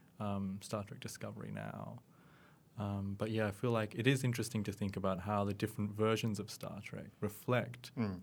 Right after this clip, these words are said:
Speaker 1: those kind of ge-, ge-, uh, attitudes towards geopolitical intervention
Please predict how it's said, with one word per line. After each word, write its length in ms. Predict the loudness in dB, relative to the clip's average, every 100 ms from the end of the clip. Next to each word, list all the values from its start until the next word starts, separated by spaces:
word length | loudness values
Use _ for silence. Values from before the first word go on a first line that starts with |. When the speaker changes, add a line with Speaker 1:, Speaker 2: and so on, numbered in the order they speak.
| 2
Speaker 1:
those 260 | 4 4
kind 140 | 2 -2
of 80 | -2
ge-, 160 | -4 -6 -18 -10
ge-, 100 | -10 0
uh, 120 | 0 2
attitudes 580 | 2 2 0 -4 -4 -10
towards 400 | -6 0 0 0 0
geopolitical 640 | -2 -2 -4 -10 -8 -8
intervention 640 | -8 -8 -6 -6 -6 -8